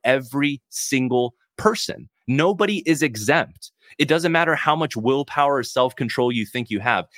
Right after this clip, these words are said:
It is a matter of time before the thing,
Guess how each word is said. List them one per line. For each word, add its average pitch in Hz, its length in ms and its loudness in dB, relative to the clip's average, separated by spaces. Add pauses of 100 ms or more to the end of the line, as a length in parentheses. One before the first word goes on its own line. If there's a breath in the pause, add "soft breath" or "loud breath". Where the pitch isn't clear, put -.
(160 loud breath)
It 135 100 0
is 131 160 -2
a 123 120 2
matter 135 500 2
of 131 200 -2
time 113 520 -4 (500)
before 123 720 0 (220)
the 120 80 0
thing, 123 540 -2